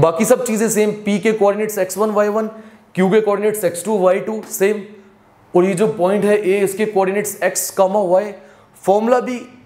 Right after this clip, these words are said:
लगभग same ही है। रेशियो भी क्या हुई? ये हो गया M हिस्सा, कौन सा? P से लेके A तक,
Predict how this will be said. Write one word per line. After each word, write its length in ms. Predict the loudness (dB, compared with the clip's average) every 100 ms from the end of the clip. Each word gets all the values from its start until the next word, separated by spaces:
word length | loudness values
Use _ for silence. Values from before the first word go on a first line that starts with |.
| _
लगभग 480 | 0 2 4 0 0 -6
same 340 | -2 -2 -2
ही 100 | -2
है। 140 | -2 -2 -8 -20 -8
रेशियो 360 | 0 2 2 -2
भी 120 | -2
क्या 140 | 0
हुई? 280 | 2 0 -4 -10
ये 200 | -2 2
हो 120 | 2
गया 320 | 0 -2 -2
M 80 | -2
हिस्सा, 340 | -2 -4 -4 -4 -6 -18 _ _ _ _ _ 0
कौन 160 | 2
सा? 140 | 2 -2 -2
P 140 | -4
से 100 | 0
लेके 240 | 0 2 0
A 60 | 0
तक, 180 | -6